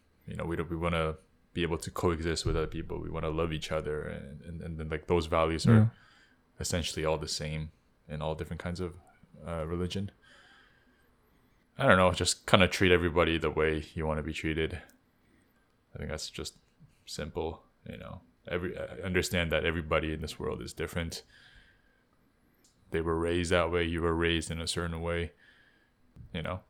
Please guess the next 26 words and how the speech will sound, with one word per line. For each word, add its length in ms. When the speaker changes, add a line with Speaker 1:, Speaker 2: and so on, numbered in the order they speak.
Speaker 1:
don't 220
judge 200
somebody 400
based 280
on 120
their 100
Speaker 2:
Yeah. 60
Speaker 1:
religion. 460
Ba-, 180
just, 180
you 80
know, 100
judge 280
them 260
based 240
on 100
their 140
character. 580
Speaker 2:
Yeah, 160
yeah. 160
Speaker 1:
Uh, 480
yeah. 200
Speaker 2:
Andrew, 220
what 80
about 160
you? 160